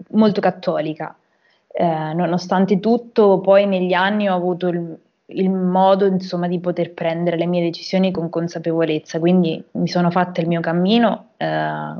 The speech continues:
scegliendolo, non, tra virgolette, "subendolo".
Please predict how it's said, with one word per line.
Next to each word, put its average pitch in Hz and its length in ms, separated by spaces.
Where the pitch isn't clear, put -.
scegliendolo, 175 800
non, 175 680
tra 180 160
virgolette, 170 760
"subendolo". 160 840